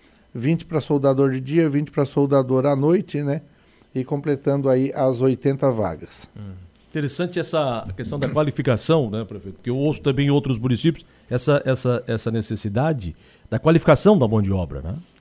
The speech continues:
Speaker 1: Exato, sem sombra de dúvida. É, e, e o sesi e o senai, que dão toda a certificação, é um curso de três meses, ah, tu se,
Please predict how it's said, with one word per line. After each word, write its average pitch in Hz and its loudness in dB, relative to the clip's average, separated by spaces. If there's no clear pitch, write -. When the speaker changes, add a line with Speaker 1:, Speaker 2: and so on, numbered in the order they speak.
Speaker 1:
Exato, 131 -2
sem 170 0
sombra 170 -2
de 165 -4
dúvida. 135 2
É, 127 4
e, 135 0
e 151 6
o 151 4
sesi 160 0
e - -8
o - -10
senai, 127 0
que 120 -6
dão 139 2
toda 147 2
a 123 2
certificação, - -2
é 139 2
um 127 0
curso 135 -4
de 123 -6
três 123 0
meses, 131 4
ah, 123 2
tu 143 0
se, 139 -6